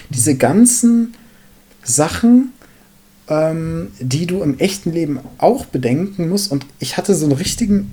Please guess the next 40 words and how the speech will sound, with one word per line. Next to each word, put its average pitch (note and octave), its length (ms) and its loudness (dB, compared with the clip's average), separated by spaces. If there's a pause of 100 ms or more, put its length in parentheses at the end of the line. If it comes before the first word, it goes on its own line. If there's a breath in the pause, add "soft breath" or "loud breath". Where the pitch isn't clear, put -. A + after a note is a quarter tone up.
Aha-Moment, G#3+ 960 0 (760 loud breath)
ähm, C#3+ 340 2
<laughs> - 0 -
und C3+ 160 2
da D#3 60 6
bin F3+ 160 6
ich C3+ 100 0
mit B2+ 140 2
meinem C#3 180 4
Mann D#3+ 280 4
Monolog C#3 480 6
dazu B2+ 360 2
auch B2+ 100 2
schon C3+ 220 4
durch D#3 280 4
dann, C#3 280 0 (500 loud breath)
ähm, D3 340 4 (640 loud breath)
wo E3 120 6
es G3+ 120 4
ums F3+ 200 0
Stromnetz G#3 680 4
ging. - 280 4 (340 loud breath)
Und C3 160 2
ich B2 220 0 (500)
saß G#3+ 500 4
hier - 220 0
am A2 120 0
Rechner A3+ 720 2
und C#3+ 220 -2
hab - 260 0
mir G#3+ 320 2
einfach G#3+ 440 4
nur D#3+ 140 0
den A#2+ 260 4
Graphen, G#3 720 2
den D#3+ 120 -2
man C#3+ 120 0
sich C3+ 180 -6
an B2+ 80 0
jedem D3 360 0